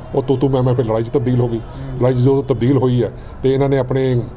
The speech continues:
Speaker 1: ਗੱਡੀ ਦੇ ਵਿੱਚੋਂ ਬੇਸਬਾਲ ਕੱਢ ਕੇ ਤੇ ਹੋਰ ਵੀ ਡੰਡੇ ਲਾਠੀਆਂ ਕੱਢ ਕੇ ਇਹਨਾਂ ਨੂੰ ਕੁੱਟਣਾ ਸ਼ੁਰੂ ਕਰਤਾ। ਉਹ ਕੁੱਟਣ ਦੇ ਵਿੱਚ ਜ਼ਖਮੀ ਹੋ ਗਿਆ, ਜ਼ਖਮੀ ਹੋ ਗਿਆ ਤੇ ਜਿਹੜੇ ਇਹਦੇ ਨਾਲ ਸੀ ਕਮਲਜੀਤ ਦੇ ਨਾਲ ਇਹਦੇ ਦੋਸਤ ਸੀਗੇ, ਇਹ ਇਹਨੂੰ ਸਿਵਲ ਹਸਪੀਟਲ ਲੈ ਕੇ ਗਏ ਨੇ। ਸਿਵਲ ਹਸਪਤਾਲ ਵਾਲਿਆਂ ਨੇ ਕਿਹਾ ਕਿ ਇਹਨੂੰ ਪ੍ਰਾਈਵੇਟ ਹਸਪੀਟਲ ਲੈ ਜਾਓ।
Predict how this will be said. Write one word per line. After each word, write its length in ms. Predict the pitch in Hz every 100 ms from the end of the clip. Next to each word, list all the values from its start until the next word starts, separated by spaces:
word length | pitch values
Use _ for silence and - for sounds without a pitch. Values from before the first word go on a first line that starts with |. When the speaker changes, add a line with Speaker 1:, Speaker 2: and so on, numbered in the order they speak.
| - 117
Speaker 1:
ਗੱਡੀ 180 | 117 123
ਦੇ 80 |
ਵਿੱਚੋਂ 220 | 123 123 117
ਬੇਸਬਾਲ 340 | 120 120 117
ਕੱਢ 220 | 113 123
ਕੇ 160 | 123 98 - - -
ਤੇ 60 | 113
ਹੋਰ 180 | 117 113
ਵੀ 100 | 123
ਡੰਡੇ 200 | 113 120
ਲਾਠੀਆਂ 240 | 110 123
ਕੱਢ 180 | 110 117
ਕੇ 120 | 98 90 - - 127
ਇਹਨਾਂ 120 | 127
ਨੂੰ 100 | 127
ਕੁੱਟਣਾ 220 | 117 123
ਸ਼ੁਰੂ 140 | 123
ਕਰਤਾ। 320 | 135 123 123 110 - -
ਉਹ 60 | 123
ਕੁੱਟਣ 200 | 123 127
ਦੇ 120 | 127
ਵਿੱਚ 360 | 127 127 123
ਜ਼ਖਮੀ 260 | 117 113 131
ਹੋ 100 | 127
ਗਿਆ, 80 | 123
ਜ਼ਖਮੀ 300 | 120 110 135
ਹੋ 100 | 120
ਗਿਆ 100 | 123
ਤੇ 280 | 127 120 104 - - -
ਜਿਹੜੇ 180 | 120 135
ਇਹਦੇ 120 | 131
ਨਾਲ 280 | 123 120 120
ਸੀ 100 | 131
ਕਮਲਜੀਤ 380 | 127 123 123 120
ਦੇ 60 |
ਨਾਲ 180 | 123 117
ਇਹਦੇ 120 | 127
ਦੋਸਤ 300 | 127 123 120
ਸੀਗੇ, 180 | 113 98 - - - -
ਇਹ 100 | 131
ਇਹਨੂੰ 140 | 143
ਸਿਵਲ 280 | 127 120 151
ਹਸਪੀਟਲ 280 | 123 123 123
ਲੈ 100 | 120
ਕੇ 120 | 127
ਗਏ 160 | 117 107
ਨੇ। 80 | 104 - - - -
ਸਿਵਲ 240 | - 139
ਹਸਪਤਾਲ 220 | 127 131
ਵਾਲਿਆਂ 180 | 127 127
ਨੇ 60 | 131
ਕਿਹਾ 120 | 127
ਕਿ 100 | 127
ਇਹਨੂੰ 180 | 135 131
ਪ੍ਰਾਈਵੇਟ 260 | 120 117
ਹਸਪੀਟਲ 320 | 123 - 117 104
ਲੈ 100 |
ਜਾਓ। 140 | 90